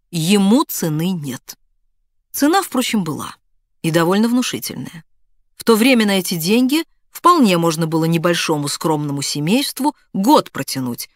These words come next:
не задумываясь о тяготах жизни. Я вяло поинтересовалась, почему в Питере, на что сестра довольно вразумительно ответила –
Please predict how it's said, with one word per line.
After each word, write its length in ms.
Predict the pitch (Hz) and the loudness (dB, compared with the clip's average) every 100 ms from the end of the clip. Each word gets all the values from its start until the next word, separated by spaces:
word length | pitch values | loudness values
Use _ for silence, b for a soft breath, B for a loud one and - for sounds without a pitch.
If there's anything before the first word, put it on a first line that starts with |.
| _ | _
не 100 | 170 | -4
задумываясь 640 | 160 160 151 190 220 220 - | 0 0 0 -2 0 -2 -4
о 60 | |
тяготах 420 | 143 143 147 160 | -6 -6 -6 -8
жизни. 460 | 151 - - - - _ _ _ _ _ _ | -8 -8 -10 -16 -20 _ _ _ _ _ _
Я 340 | 196 330 330 | 2 4 4
вяло 340 | 240 220 269 254 | 2 2 2 2
поинтересовалась, 880 | 247 226 226 214 214 226 254 247 - _ | 0 0 0 -2 0 0 0 0 -6 _
почему 520 | - - - 208 220 | -6 -4 -2 2 2
в 200 | 254 - - | 0 -4 -12
Питере, 680 | - 196 139 - 71 - - - _ _ _ _ - | -6 -6 -6 -10 -10 -14 -18 -20 _ _ _ _ -2
на 120 | 190 | -2
что 160 | - | 0
сестра 400 | 233 - - 381 | -2 -2 -2 0
довольно 400 | 339 240 285 277 | 2 2 2 2
вразумительно 720 | 262 269 240 277 370 - 311 294 | 2 0 2 0 -2 -4 -2 -2
ответила – 580 | - 226 220 220 214 | -2 -2 -2 -2 -4